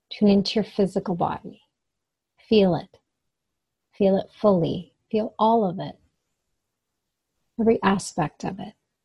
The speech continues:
And as you're becoming aware of the physical body, you may have an experience of certain areas that are comfortable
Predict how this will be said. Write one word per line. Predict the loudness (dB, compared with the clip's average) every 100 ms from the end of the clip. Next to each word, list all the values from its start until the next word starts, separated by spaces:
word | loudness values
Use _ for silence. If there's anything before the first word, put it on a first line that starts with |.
| _ _ _ _ _ _ _ _ _ _ _ _ _ _ _ _ _ _ _ _ _ _ _ _ _
And | 0
as | 2
you're | 2
becoming | 2 4 6 8
aware | 8 8 8
of | 8
the | 4
physical | 4 6 6 6
body, | 6 6 6
you | 4 6
may | 8 8 6
have | 4 4 4
an | 2
experience | 0 -6 -6 -6 -6 -10 -8
of | -8
certain | -6 -6 -6 -6
areas | -6 -6 -6 -8
that | -10
are | -10
comfortable | -8 -8 -6 -4 -2 -4 -6